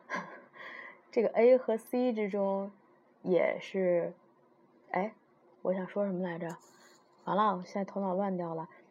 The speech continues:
呃，哎，就是说，C 不可能是白色的，因为，对不对？因为那个，<laughs> 呃，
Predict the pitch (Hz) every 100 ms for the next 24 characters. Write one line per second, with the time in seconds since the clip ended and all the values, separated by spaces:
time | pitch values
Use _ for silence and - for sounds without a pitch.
0 | _ _ _ - - 180 175 170 170 170
1 | 170 - _ _ - _ _ _ - 160
2 | - - - 240 208 208 226 233 - -
3 | - - - _ _ _ - - 285 285
4 | 262 - 175 175 185 240 233 - - _
5 | - 175 196 240 202 175 185 - - -
6 | - - - - 233 233 240 240 - -
7 | - - - - _ - - 208 196 185
8 | 175 175 - - - 233 240 247 220 202
9 | - - - - - - _ _ _ _
10 | _ _ _ - - - - - - _
11 | - 196 185 185 180